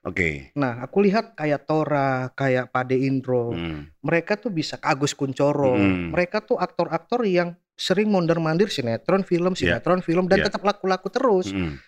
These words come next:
Speaker 2: Akhirnya aku berkesimpulan sebenarnya bukan karena kita sering main di sinetron,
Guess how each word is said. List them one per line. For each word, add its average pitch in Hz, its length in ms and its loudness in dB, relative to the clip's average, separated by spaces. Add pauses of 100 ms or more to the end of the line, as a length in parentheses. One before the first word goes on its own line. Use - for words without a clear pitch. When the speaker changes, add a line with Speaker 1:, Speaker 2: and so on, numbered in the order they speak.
(140)
Speaker 2:
Akhirnya 160 340 2
aku 247 100 -4
berkesimpulan 202 880 0
sebenarnya 180 520 0
bukan 190 560 -4
karena 165 320 -4
kita - 200 -8
sering 151 280 -2
main 143 120 2
di 135 80 0
sinetron, 127 520 -4